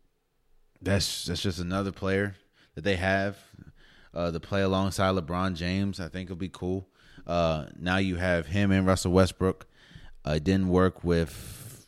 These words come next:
the Clippers. It didn't. Uh, I mean, he got bought out by Memphis, and he, you know, I think it'll be all right.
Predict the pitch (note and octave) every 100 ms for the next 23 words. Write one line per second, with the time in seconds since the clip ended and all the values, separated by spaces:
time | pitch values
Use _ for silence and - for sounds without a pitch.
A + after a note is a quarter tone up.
0 | _ - - - G2+ G2+ G2 F2 F#2 F#2
1 | E2+ - _ - - C2+ C#2+ D#2+ F2+ F#2
2 | F2+ C#2+ F2 F2+ F2 D2+ D#2+ D#2+ E2+ -
3 | F2 E2+ D#2 D#2 D2+ B1+ G#1+ D2 D2 -
4 | - - - - - - A#2+ E3 D#3+ D#3+
5 | F#3 B2